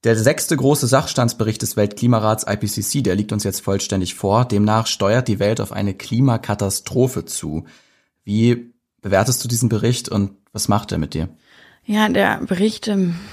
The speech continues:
Speaker 2: ist natürlich, also, man, wir kennen viele von diesen Berichten und auch dieser Bericht ist wieder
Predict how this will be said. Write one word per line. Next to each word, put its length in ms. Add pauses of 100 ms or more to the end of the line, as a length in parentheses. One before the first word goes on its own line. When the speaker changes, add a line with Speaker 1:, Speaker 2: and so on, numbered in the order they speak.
(580)
Speaker 2:
ist 220
natürlich, 540 (180)
also, 380 (500)
man, 240
wir 80
kennen 180
viele 200
von 100
diesen 220
Berichten 420
und 180
auch 140
dieser 320
Bericht 380
ist 180
wieder 420